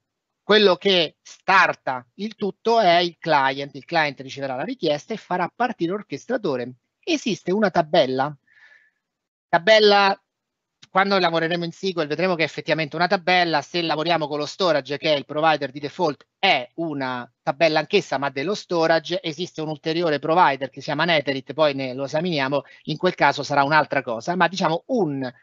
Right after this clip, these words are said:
repository in cui vengono scritti tutti gli eventi che vengono, che l'or-, a cui l'orchestratore è interessato. Il primo,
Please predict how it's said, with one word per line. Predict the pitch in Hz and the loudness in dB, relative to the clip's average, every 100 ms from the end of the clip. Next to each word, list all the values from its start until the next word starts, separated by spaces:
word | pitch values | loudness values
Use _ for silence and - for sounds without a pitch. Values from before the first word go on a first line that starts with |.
| _ - | _ -4
repository | 151 214 233 247 196 175 208 | 2 2 2 -2 -4 -2 -4
in | 226 | -4
cui | - 190 | -6 2
vengono | 226 180 147 143 156 | 4 4 0 -4 -6
scritti | - - 220 156 _ 151 - | -8 -6 -6 -6 _ -20 -14
tutti | - 269 226 _ - 160 | -4 -2 -2 _ -16 -16
gli | 160 214 196 | -8 -2 2
eventi | 160 139 117 117 165 202 - _ _ | 2 2 -4 -8 -10 -10 -12 _ _
che | 208 | -6
vengono, | 208 226 151 135 139 135 131 _ _ _ _ _ _ _ _ _ _ | 2 2 2 -4 -6 -6 -8 _ _ _ _ _ _ _ _ _ _
che | 214 | 0
l'or-, | 185 196 - - | 2 -2 -8 -14
a | 165 | -14
cui | - 214 | -6 -4
l'orchestratore | 160 175 - 180 143 | -4 -8 -6 -6 -6
è | |
interessato. | 135 135 131 - 117 - - | -8 -10 -10 -10 -12 -10 -6
Il | 226 | -4
primo, | 226 202 147 165 | 4 4 4 2